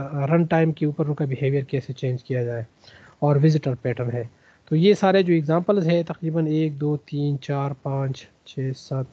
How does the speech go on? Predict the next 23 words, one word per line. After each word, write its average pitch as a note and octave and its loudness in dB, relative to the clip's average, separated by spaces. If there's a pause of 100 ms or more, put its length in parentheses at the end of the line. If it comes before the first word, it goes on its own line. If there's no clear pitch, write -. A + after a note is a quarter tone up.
(220)
आठ, C3 -8 (120)
नौ, C3 -4 (160)
दस, C3 -8
ग्यारह, B2+ -2 (680)
ग्यारह F3 8
जो F3 2
है E3+ 4
ये, F#3 4 (540)
आ, C#3 -4
आपके D#3 0 (160)
behavioral C#3+ 0
design B2+ -4
patterns B2 -6
है, A#2+ -6
ठीक D3+ -2
है। A#3+ 2 (2500)
अच्छा, D3+ -2
structural A3+ 2
pattern G#3 2
जो F#3+ 2
है F3+ 4
वो, G3 2 (420)
आ, D3 -6